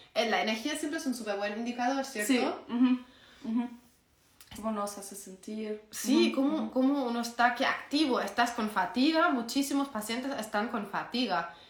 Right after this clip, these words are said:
Speaker 1: que puede ser también por la nutrición, pero también por el estrés que nos hacemos, que no nos permite digerir bien. Es un tema tan grande, pero me encanta cómo lo dejamos ahora y,
Speaker 2: Ujú.
Speaker 1: eh,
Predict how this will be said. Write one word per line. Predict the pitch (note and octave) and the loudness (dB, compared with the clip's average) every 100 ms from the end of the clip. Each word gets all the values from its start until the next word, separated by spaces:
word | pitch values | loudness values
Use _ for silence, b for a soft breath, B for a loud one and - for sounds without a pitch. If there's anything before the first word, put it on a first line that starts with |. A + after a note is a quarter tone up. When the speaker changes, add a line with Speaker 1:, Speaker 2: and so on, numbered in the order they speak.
| B | B
Speaker 1:
que | - | -10
puede | G3+ G#3+ A3 | 0 4 4
ser | A3+ A3 | 2 -2
también | G3+ G#3 A#3 B3 | 0 0 0 0
por | A3 | -2
la | G3 | -2
nutrición, | F#3+ F3+ F3+ - A3+ A#3+ | -4 -8 -10 -4 -2 0
pero | A#3+ G3 F#3+ | -2 -6 -4
también | F#3+ F#3 G3+ G#3 G#3+ A3 - _ | -4 -2 0 0 0 -4 -14 _
por | G#3+ G3+ | 0 2
el | F3+ | 0
estrés | E3 - A3 B3+ | -2 -4 -2 -2
que | - | -2
nos | B3 B3+ | -4 -4
hacemos, | A3+ B3 A#3+ C4+ - | -2 0 0 0 -2
que | G3 | -6
no | F#3+ | -6
nos | G3 F#3+ | -8 -8
permite | F3 F3+ F3+ F3 | -6 -6 -6 -8
digerir | E3+ - E3 D#3+ D#3+ | -10 -10 -10 -8 -8
bien. | F#3+ G#3 A3 A3+ B B B B B B - | -2 0 0 -6 B B B B B B 4
Es | A#3+ F4 | 4 4
un | F4 | 2
tema | E4 D#4+ E4 | 2 4 4
tan | D#4 A#3 B3 | 4 2 2
grande, | G#3+ A3+ C#4+ | 0 2 0
pero | C4 A3 G#3+ G#3+ G#3 G3+ - _ | 0 -2 0 0 0 -2 -12 _
me | A3+ | -2
encanta | A3+ A#3+ B3+ D4 D4+ | 2 2 2 2 2
cómo | C4+ A3+ A3+ | 0 0 0
lo | A3 G#3+ G#3+ | 0 0 -2
dejamos | G3 G3 G#3 B3 C4 | -4 -4 -4 -2 0
ahora | A3+ A#3 C#4 F#4+ - | 0 2 0 -2 -4
y, | - G3+ G3 A#3+ | -8 -4 2 6
Speaker 2:
Ujú. | C4 | 8
Speaker 1:
eh, | C4 | 6